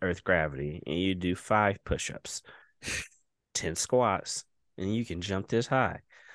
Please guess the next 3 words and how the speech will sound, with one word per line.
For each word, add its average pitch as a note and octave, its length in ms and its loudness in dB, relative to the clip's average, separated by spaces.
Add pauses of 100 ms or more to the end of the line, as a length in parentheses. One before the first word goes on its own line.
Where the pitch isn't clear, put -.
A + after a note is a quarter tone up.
(180)
Um, D#2 680 -2 (2250)
but E2 80 -2
yeah - 200 -6